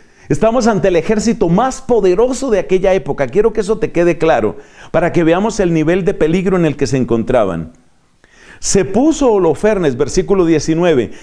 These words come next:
en camino con todo su ejército para preceder al rey Nabucodonosor y para cubrir toda la superficie de la tierra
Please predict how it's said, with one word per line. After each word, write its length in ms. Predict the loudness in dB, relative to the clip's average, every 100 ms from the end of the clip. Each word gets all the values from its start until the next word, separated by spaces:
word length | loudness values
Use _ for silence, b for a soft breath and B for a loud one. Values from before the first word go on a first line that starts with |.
| B -2
en 180 | 0 2
camino 480 | 0 2 2 0 0
con 220 | 0 2
todo 240 | 2 2
su 100 | 0
ejército 720 | -2 -2 -2 -2 -2 -2 -4 B B B -2
para 340 | 0 -2 -2
preceder 540 | -2 -2 0 2 2
al 160 | 2 0
rey 220 | 0 0
Nabucodonosor 920 | 0 0 0 0 2 0 0 -2 -2 -6 b b b -2
y 100 | 0
para 380 | 0 0 -2 0
cubrir 540 | 0 2 0 0 -2
toda 340 | 0 0 2
la 100 | 0
superficie 640 | -2 -2 -2 0 -2 0 0
de 120 | 0
la 180 | -2 0
tierra 480 | 0 2 0 -4